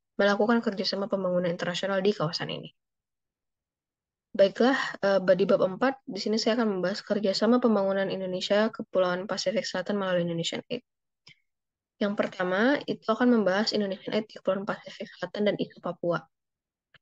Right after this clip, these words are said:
Indonesia telah mengambil langkah strategis untuk menempatkan dirinya sebagai negara donor melalui inisiatif diplomasi ta-, diplomasi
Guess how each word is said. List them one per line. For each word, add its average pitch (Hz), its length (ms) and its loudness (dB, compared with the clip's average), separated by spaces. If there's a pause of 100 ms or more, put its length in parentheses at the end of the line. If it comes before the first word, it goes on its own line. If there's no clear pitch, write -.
(120)
Indonesia 254 400 4
telah 262 160 4
mengambil 214 360 6
langkah 208 200 0
strategis 196 480 -2
untuk 208 200 -2
menempatkan 190 520 -4
dirinya 190 240 -2
sebagai 185 320 -2
negara 175 320 2
donor 175 400 2
melalui 202 360 0
inisiatif 190 520 -4
diplomasi 180 480 -2
ta-, 170 240 -2
diplomasi 196 760 2